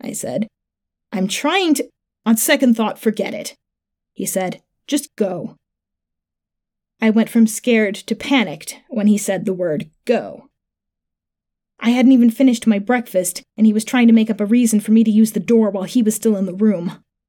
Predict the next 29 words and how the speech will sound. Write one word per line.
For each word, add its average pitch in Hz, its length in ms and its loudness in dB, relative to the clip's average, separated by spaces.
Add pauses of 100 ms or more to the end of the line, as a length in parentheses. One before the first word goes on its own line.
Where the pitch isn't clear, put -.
(920)
"Why 226 260 0
don't 220 220 4
you 359 240 4
go?" 196 360 -2 (280)
I 196 100 -6
asked. 170 500 -8 (1000)
He 233 180 -2
glared 202 360 2
at 202 120 -4
my 190 120 -6
bowl 202 220 -2
of 190 100 -4
cereal. 190 540 -4 (1300)
"Just 220 200 -4
because 240 260 0
you're 233 100 2
breaking 226 480 2
up 226 200 -2
with 190 140 -6
me 190 140 -4
doesn't 202 260 2
mean 208 140 0
you 208 80 -2
can 208 160 -2
ban 220 280 2
me 220 80 4
from 208 160 -4
the 202 60 -2
cafeteria. 196 840 -4